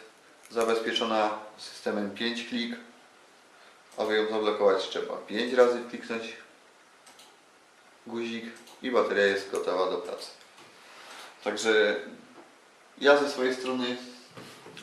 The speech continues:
zestaw Siger Ego Pro jak najbardziej rekomenduję i polecam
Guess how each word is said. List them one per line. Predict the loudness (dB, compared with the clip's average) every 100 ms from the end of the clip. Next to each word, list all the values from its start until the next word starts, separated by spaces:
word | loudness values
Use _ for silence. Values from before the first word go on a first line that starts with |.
| -14
zestaw | -6 -4 2 2 2 -2 -14 -20 -20 -20 -20 -20 -20 -20 -20 -20 -20
Siger | -12 -6 0 4 4 2 -6 -16 -20 -20 -16 -4
Ego | -2 0
Pro | -2 0 0 0 -6 -16 -20 -20 -20 -20 -20 -20 -20 -20 -12 2
jak | 4 6
najbardziej | 2 0 0 -2 -6 -10 -4
rekomenduję | -4 -2 -4 -4 -4 -6
i | -6
polecam | -4 -2 -2 -4 -8